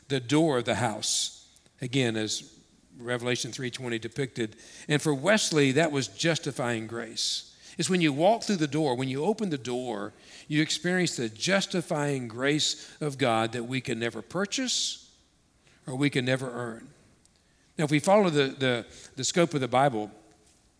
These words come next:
we know that in the beginning, in Genesis, there was the fall. You know, humankind rebelled against God. And from Genesis all the way through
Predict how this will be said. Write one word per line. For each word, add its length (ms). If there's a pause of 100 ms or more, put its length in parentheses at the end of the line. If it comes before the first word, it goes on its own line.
(380)
we 120
know 180
that 160
in 120
the 60
beginning, 640 (540)
in 160
Genesis, 960 (380)
there 120
was 240
the 100
fall. 540 (1000)
You 80
know, 120
humankind 840
rebelled 420
against 320
God. 400 (680)
And 200
from 400 (340)
Genesis 1040 (1600)
all 220
the 100
way 240
through 640